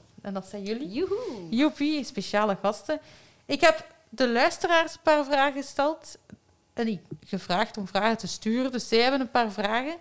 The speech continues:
Speaker 2: Mhm.
Speaker 1: Maar ik heb ook allereerst een vraag van mezelf voor jullie. En misschien heeft Christophe er ook een. Eh, maar mijn vraag voor jullie is eigenlijk vooral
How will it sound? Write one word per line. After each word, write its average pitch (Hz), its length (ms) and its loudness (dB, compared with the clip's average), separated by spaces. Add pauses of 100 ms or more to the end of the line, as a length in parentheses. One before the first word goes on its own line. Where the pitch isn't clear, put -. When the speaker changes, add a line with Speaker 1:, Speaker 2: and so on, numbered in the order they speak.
(140)
Speaker 2:
Mhm. 202 200 -8
Speaker 1:
Maar 269 160 0
ik 254 140 -4
heb - 180 0 (420)
ook - 300 0 (120)
allereerst 269 580 2
een 208 60 -12
vraag 220 240 -4
van 214 140 -8
mezelf 160 500 -6
voor 175 220 -8
jullie. 175 320 -8 (160)
En 185 100 -10
misschien 190 260 -10
heeft 185 120 -8
Christophe - 300 -14
er - 200 -12
ook 240 140 -10
een. 269 340 -6 (360)
Eh, - 140 -6 (480)
maar 208 160 -6 (460)
mijn 269 360 -2
vraag 254 380 -4
voor 226 140 -6
jullie 240 340 0
is 247 320 -2
eigenlijk 233 320 -2
vooral 196 480 -2